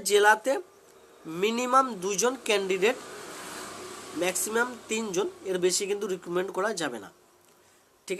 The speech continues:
আছে, তো আমরা কিন্তু দুজন ক্যান্ডিডেট নেব এবং যদি তিন, তিনজন হয়ে থাকে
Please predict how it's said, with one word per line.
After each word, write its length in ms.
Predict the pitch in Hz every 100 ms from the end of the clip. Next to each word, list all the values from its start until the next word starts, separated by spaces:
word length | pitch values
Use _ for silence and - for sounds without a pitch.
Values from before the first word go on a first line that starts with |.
| 202
আছে, 120 | 147
তো 40 | -
আমরা 140 | 170 196 202
কিন্তু 220 | 220 254 269 185 165
দুজন 260 | 180 214 214
ক্যান্ডিডেট 340 | 196 190 196 196 190
নেব 120 | 190 320 _ _ _ _ _ 175
এবং 140 | 185 220 185
যদি 160 | 202 233 _ 208
তিন, 140 | 202 214 214 -
তিনজন 360 | 220 220 226 269 208
হয়ে 140 | 220 214
থাকে 220 | 180 185